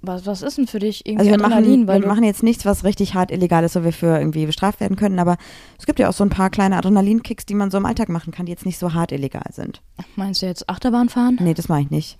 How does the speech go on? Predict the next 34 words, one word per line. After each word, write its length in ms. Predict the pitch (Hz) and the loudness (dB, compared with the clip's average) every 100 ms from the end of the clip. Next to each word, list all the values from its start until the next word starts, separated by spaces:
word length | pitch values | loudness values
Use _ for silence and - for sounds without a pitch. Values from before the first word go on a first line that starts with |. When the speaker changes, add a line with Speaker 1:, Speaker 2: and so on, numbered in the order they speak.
| 208 | -14
Speaker 1:
<laughs> 100 | - | -6
Ja, 140 | 202 | -4
eben. 320 | - 196 226 247 | -2 2 2 2
Speaker 2:
Zum 100 | 208 | 2
Beispiel 400 | 359 - 196 185 | 2 2 2 2
so 240 | 180 175 | 0 0
Lost 240 | 175 220 - | 2 0 -2
Places 400 | - 262 262 226 | -2 -2 -2 -6
oder 220 | - 185 | -4 -2
so 240 | 180 185 | 2 2
oder 160 | 180 - | 2 2
abgesperrte 460 | 185 208 - 180 190 | 0 -4 -2 -2 -2
Gebäude, 460 | 202 196 190 185 | 0 4 4 4
Grundstücke, 460 | 180 220 226 202 185 | 2 0 0 -4 -4
wo 40 | 180 | -2
man 140 | 175 | -2
nicht 160 | 180 165 | -4 -4
drauf 240 | 165 165 | -4 -2
darf. 460 | - 160 160 160 - - - - _ _ - | -2 -2 -2 -4 -12 -14 -14 -14 _ _ -6
Speaker 1:
Ja, 180 | 214 196 | -4 -2
ich 100 | 220 | -4
hab 160 | - | -8
eh 80 | 170 | -12
kriminelle 560 | - - 190 180 180 170 | -14 -10 -8 -6 -6 -6
Energien, 460 | 170 170 185 185 | -8 -8 -8 -8
können 160 | 185 214 | -4 -4
wir 60 | 190 | -4
mal 100 | 175 | -6
machen. 380 | 170 - 175 175 | -8 -10 -12 -2
Speaker 2:
Können 140 | 226 | 2
wir 100 | 202 | 4
mal 80 | 180 | 4
machen, 240 | 160 156 | 0 -4
okay. 180 | - - | -10 -16